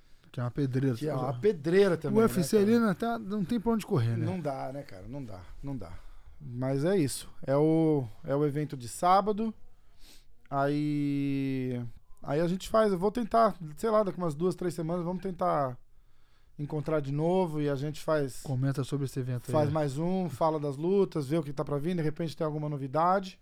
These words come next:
Speaker 1: Espero que o quanto antes.
Speaker 2: E a gente fica, a gente fica ligado e, e mantendo contato. Vamos lá, então?
Speaker 1: Fechado.
Speaker 2: Então, beleza. Galera, ó,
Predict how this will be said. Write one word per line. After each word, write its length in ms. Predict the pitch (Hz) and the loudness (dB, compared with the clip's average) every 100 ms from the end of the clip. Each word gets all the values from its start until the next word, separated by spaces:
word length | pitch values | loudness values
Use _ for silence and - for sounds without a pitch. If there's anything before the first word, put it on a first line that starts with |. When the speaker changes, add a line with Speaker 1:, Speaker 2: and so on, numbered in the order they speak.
| - | -20
Speaker 1:
Espero 340 | - 147 143 | -12 -6 -6
que 80 | - | -4
o 60 | |
quanto 340 | 135 151 151 135 | -2 -2 0 0
antes. 460 | 143 160 - - - - - - - - - - - - | 0 -2 -6 -10 -10 -10 -10 -12 -14 -16 -16 -16 -14 -10
Speaker 2:
E 120 | 135 135 | -4 -2
a 60 | |
gente 220 | 131 147 | -2 -4
fica, 380 | - 160 175 170 - | -8 -6 -4 -4 -4
a 80 | 147 | -6
gente 180 | 147 | -6
fica 180 | - 175 | -6 -6
ligado 500 | 175 156 160 165 180 | -4 0 4 4 4
e, 180 | 196 196 | 0 -2
e 40 | 185 | 0
mantendo 360 | 190 180 196 196 | 0 0 -2 -2
contato. 500 | 214 185 131 120 - - - - - - - - - - - - | -4 -2 -4 -4 -10 -14 -12 -12 -12 -16 -20 -20 -18 -16 -16 -10
Vamos 200 | - 147 160 | -4 0 4
lá, 120 | 175 | 4
então? 280 | 180 262 277 - - - | 8 8 6 -2 -14 -12
Speaker 1:
Fechado. 440 | - 131 - 120 | -8 -6 -6 -6
Speaker 2:
Então, 120 | 127 | -2
beleza. 360 | 156 160 143 131 | 0 2 2 2
Galera, 300 | 147 165 165 | 4 6 8
ó, 180 | 165 127 | 8 6